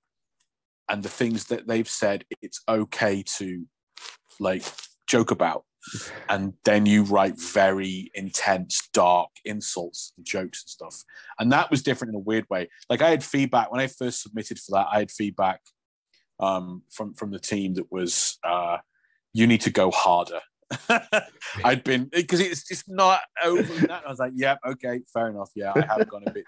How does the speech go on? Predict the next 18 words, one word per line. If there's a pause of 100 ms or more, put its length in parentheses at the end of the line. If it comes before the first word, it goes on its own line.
(100)
<laughs>
too (840)
easy
on
them,
maybe." (560)
Um, (1120)
um, (800)
do
you,
do
you, (280)
The
Apprentice
was,
um, (520)
The
Apprentice,